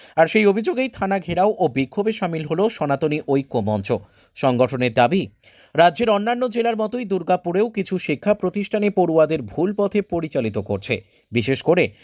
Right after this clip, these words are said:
হিন্দু ছাত্রদের লক্ষ্য করে প্রলোভন দেখানো,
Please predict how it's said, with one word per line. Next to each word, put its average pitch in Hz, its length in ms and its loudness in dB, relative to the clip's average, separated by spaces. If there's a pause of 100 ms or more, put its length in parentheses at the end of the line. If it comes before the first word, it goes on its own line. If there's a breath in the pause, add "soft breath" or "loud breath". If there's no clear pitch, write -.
(240 soft breath)
হিন্দু 170 260 2
ছাত্রদের 220 440 4
লক্ষ্য 165 320 2
করে 202 220 0
প্রলোভন 151 520 -2
দেখানো, 127 440 0